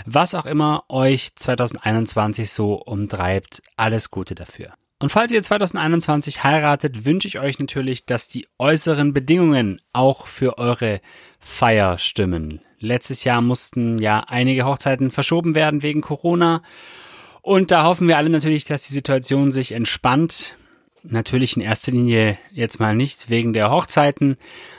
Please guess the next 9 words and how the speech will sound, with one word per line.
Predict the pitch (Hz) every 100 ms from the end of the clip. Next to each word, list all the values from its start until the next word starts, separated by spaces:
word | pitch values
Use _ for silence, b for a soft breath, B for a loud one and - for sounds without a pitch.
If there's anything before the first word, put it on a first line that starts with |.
| B
aber | - 107 107
natürlich | 101 - 110 -
auch | 95 101 - - _
für | - - 113 110 -
eure | 101 104 101 95
persönliche | - - 92 98 101 - 98
Hochzeitsplanung, | 101 - 95 87 - 98 98 90
für | -
die | 95 92